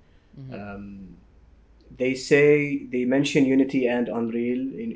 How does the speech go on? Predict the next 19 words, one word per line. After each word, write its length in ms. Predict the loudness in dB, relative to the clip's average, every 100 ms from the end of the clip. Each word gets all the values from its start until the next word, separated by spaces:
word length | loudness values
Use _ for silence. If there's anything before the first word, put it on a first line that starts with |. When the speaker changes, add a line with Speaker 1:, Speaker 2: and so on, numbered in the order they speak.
| -10
Speaker 2:
in, 240 | -10 -12
in 180 | -14 -8
those 260 | -4 -4 -4
communities, 500 | -6 -4 -4 -6 -8
but 180 | -8 -8 -10 -10
Speaker 1:
<laughs> 140 | -2
Speaker 2:
really, 240 | 0 0 -2
wha-, 100 | -6 -6
wha-, 160 | -4 -4
whatever 280 | 0 0 2
works 240 | 0 -2
for 160 | -2 -2
you, 140 | 0 -4 -10
right? 160 | -14 _ _ -20 -14
Speaker 1:
آه، 520 | -4 0 2 0 -2
Speaker 2:
Um, 40 | -2
Speaker 1:
بالضبط. 100 | 2
Speaker 2:
فيا، 500 | 4 4 4 0 -8 -20 -20 _ _ -6
uh, 260 | 0 0